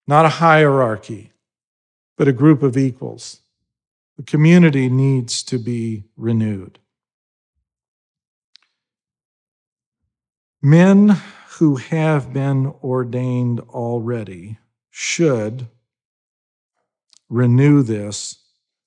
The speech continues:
in the manner I just described. Continuing then with what Christ said, "And he said unto them, On this wise shall ye baptize, and there shall be no disputations among you.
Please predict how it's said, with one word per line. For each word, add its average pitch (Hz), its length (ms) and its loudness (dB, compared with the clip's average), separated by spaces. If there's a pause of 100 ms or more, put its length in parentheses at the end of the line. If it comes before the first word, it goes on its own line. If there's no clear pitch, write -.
in 131 180 -2
the 123 100 -2
manner 123 400 -4
I 110 120 -4
just 104 340 -10
described. 90 640 -14 (2250)
Continuing 185 640 8
then 160 240 6
with 147 160 2
what 143 180 0
Christ 156 480 0
said, 107 320 -4
"And 127 80 -2
he 139 80 0
said 220 300 6
unto 214 240 6
them, 170 300 6
On 160 200 4
this 160 240 4
wise 151 480 2
shall 143 320 0
ye 131 160 0
baptize, 117 960 -6 (480)
and 120 140 -4
there 143 80 4
shall 175 240 4
be 202 200 6
no 190 220 8
disputations 151 1040 2
among 131 380 0
you. 95 260 -8